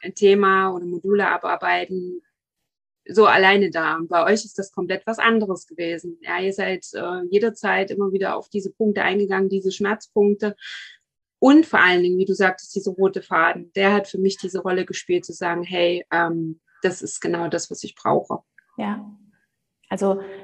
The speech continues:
Speaker 2: das unterm Strich so dieses Kontinuierliche, dass immer so einer so
Speaker 1: Ja.
Speaker 2: antippt und sagt, „So Anja, jetzt mach mal das, jetzt“, ne?
Speaker 1: Genau.
Speaker 2: Man kommt ja immer auf die lustigsten Ideen, das haben wir, haben ja alle, ne? Also das ist ja, ich eingeschlossen, würde ich jetzt schon mal sagen, dass man
Speaker 1: Absolut.
Speaker 2: Ideen macht,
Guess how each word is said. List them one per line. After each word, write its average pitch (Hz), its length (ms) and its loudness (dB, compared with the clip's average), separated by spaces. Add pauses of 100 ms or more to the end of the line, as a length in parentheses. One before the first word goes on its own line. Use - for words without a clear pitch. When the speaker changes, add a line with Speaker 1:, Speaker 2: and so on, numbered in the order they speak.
(120)
Speaker 2:
das 190 240 2
unterm 202 320 -2
Strich 214 300 0
so 202 100 0
dieses 190 340 -4
Kontinuierliche, 233 880 2
dass 214 180 2
immer 254 280 2
so 247 100 0
einer 226 320 0
so 214 100 -4
Speaker 1:
Ja. - 60 -2
Speaker 2:
antippt 247 500 -4
und 208 140 -6
sagt, 208 340 0
„So 370 180 0
Anja, 277 320 2
jetzt 233 260 0
mach 190 160 -6
mal 175 120 -2
das, 254 380 2
jetzt“, 202 200 -2
ne? 254 280 0
Speaker 1:
Genau. 233 260 6
Speaker 2:
Man 226 220 8
kommt 359 200 2
ja 330 100 8
immer 262 240 6
auf 240 100 0
die 233 100 2
lustigsten 285 560 0
Ideen, 254 640 4
das 170 180 -4
haben 240 120 2
wir, 220 220 0
haben 247 200 -2
ja 240 140 0
alle, 208 320 0
ne? 180 160 -8
Also 196 180 -4
das 196 160 -6
ist - 220 -10
ja, 202 260 0
ich - 200 -4
eingeschlossen, 277 640 0
würde 277 120 2
ich 262 100 -8
jetzt 247 160 2
schon 262 120 0
mal 240 140 0
sagen, 233 320 0
dass 226 160 -2
man 208 80 0
Speaker 1:
Absolut. 190 240 -4
Speaker 2:
Ideen 277 420 2
macht, 294 440 0